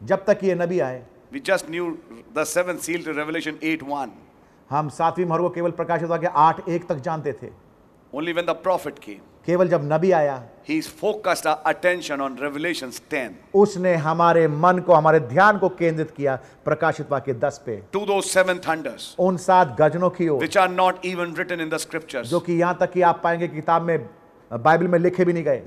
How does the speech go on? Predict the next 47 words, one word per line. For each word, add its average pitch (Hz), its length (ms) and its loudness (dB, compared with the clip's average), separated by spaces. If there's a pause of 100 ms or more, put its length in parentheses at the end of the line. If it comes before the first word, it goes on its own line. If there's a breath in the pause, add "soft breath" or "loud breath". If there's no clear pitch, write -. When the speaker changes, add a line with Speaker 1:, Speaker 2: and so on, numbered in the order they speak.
Speaker 2:
because 170 260 2
they 170 160 4
are 160 100 -10
connected 180 400 -2
with 143 100 -10
that 143 140 -4
seventh 131 300 -8
seal। - 440 -18
Speaker 1:
क्योंकि 156 180 -6
वो 175 120 0
सातवीं 180 400 0
मोहर 170 200 0
के 165 100 -4
साथ 160 200 -2
जुड़े 147 280 -6
हैं। 113 280 -14
Speaker 2:
And 160 200 0
later 190 200 0
on 180 140 0
he 170 160 -6
said 160 160 -2
that 160 160 2
was 156 160 0
the 147 100 -8
seventh 123 320 -8
seal। - 280 -18
Speaker 1:
और 123 80 -2
बाद 160 240 4
में 185 60 -2
उन्होंने 180 160 0
कहा, 180 100 4
"वो 175 240 0
थी 160 80 -6
सातवीं 156 360 -4
मोहर।" 120 240 -6
Speaker 2:
You 123 180 -14
know 131 120 -10
the 123 100 -10
message। 110 340 -14
Speaker 1:
आप 123 160 -6
संदेश 127 300 -6
जानते 101 320 -12
हैं, 78 140 -20
Speaker 2:
So - 160 -14
you 185 240 -6
can 214 140 -6
understand 151 520 -4